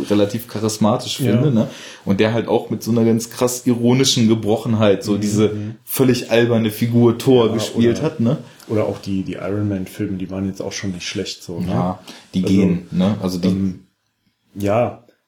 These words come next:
Speaker 2: ne? Aber das ist irgendwie, ich, ich hab jetzt gerade so einen Gedanken gehabt, ich frag mich halt auch, also diese, diese, dieser mangelnde Enthusiasmus, also woher der jetzt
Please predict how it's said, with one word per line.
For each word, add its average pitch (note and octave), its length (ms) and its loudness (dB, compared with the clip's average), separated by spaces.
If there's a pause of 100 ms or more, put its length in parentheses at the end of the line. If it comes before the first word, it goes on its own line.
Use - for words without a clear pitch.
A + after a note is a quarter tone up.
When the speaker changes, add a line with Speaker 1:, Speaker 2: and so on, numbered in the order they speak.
(120)
Speaker 2:
ne? A#2 280 0
Aber A2+ 180 0
das A2 180 0
ist C3 140 -4
irgendwie, C3+ 360 0
ich, - 280 -4
ich - 160 -4
hab A#2 80 -4
jetzt C3 220 0
gerade A#2+ 260 2
so C#3 100 2
einen C#3+ 100 4
Gedanken C3 360 0
gehabt, B2+ 340 -2
ich - 120 -10
frag B2 200 -2
mich B2 160 -2
halt A#2+ 160 2
auch, - 200 -4
also A2+ 240 0
diese, A2 320 2
diese, G#2+ 200 -2
dieser A2+ 380 0
mangelnde B2 480 2
Enthusiasmus, B2 920 0 (640)
also A2+ 520 0 (280)
woher A#2+ 440 2
der B2+ 160 4
jetzt - 440 -2